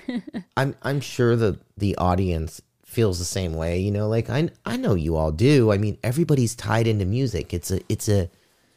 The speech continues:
Speaker 2: it's a worldwide thing.
Speaker 1: It's a lifestyle if you think about it.
Speaker 2: It truly is. And if you really think about it, take away Route one, the Route ninety-one festival.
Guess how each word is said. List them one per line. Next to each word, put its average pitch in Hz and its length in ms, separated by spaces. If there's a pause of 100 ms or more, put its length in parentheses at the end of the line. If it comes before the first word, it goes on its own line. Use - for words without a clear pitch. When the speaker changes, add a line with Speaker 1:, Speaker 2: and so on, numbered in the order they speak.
(480)
Speaker 2:
it's 127 160
a 123 80
worldwide 113 800
thing. 87 280 (120)
Speaker 1:
It's - 180
a 247 60
lifestyle 202 760
if - 100
you 208 60
think 202 240
about 190 300
it. 196 120
Speaker 2:
It 226 140
truly 127 460
is. 98 180 (100)
And 107 140
if 95 180
you 127 140
really 120 400
think 127 340
about 78 300
it, - 180 (1500)
take 117 220
away 131 240
Route 98 300
one, 101 380 (180)
the 98 100
Route 95 280
ninety-one 107 500
festival. 117 720